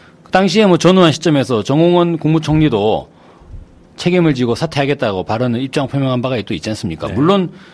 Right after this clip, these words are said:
Speaker 1: 지금 다시 하고 계시지만.
Speaker 2: 음.
Speaker 1: 예. 예, 좀 이상한 게 있어요. 왜 국정원장이 사퇴를 하지?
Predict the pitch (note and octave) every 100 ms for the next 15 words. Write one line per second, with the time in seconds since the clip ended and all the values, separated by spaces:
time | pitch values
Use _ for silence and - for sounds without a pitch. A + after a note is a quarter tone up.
0 | - - - C#3+ C3 C3 A#2+ B2+ F#2 F#2
1 | F2 D2 F2+ D3+ - G2 F2 C#2+ C#2 -
2 | - - - - - - - A#3 B3 -
3 | - - G3 D#3 F3+ A3 D3 - C#2 -
4 | _ _ _ _ - - - F3+ A4 G#4+
5 | G#3+ C4 B3 G#3+ E3 B2+ - G2+ D2+ C#3+